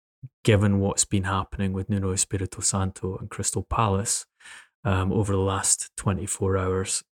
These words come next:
um, we will probably see an opportunity for Crystal Palace to decide whether Dyche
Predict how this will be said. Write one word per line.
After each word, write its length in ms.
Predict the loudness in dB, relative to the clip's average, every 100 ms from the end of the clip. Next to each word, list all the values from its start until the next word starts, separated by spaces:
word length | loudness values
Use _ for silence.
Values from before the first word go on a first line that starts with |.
| _
um, 520 | -4 -4 -6 -6 -8 -12 _ _ 2
we 100 | 4
will 260 | 4 0 -4
probably 720 | 0 4 4 2 0 0 2
see 400 | 4 4 4 4
an 80 | 4
opportunity 520 | 0 -2 -2 0 0
for 140 | -2 -6
Crystal 340 | -4 -2 -2
Palace 400 | -2 -2 0 -2
to 160 | -4 -4
decide 500 | 0 0 2 0 -2
whether 260 | -2 -2
Dyche 420 | -2 0 0 -2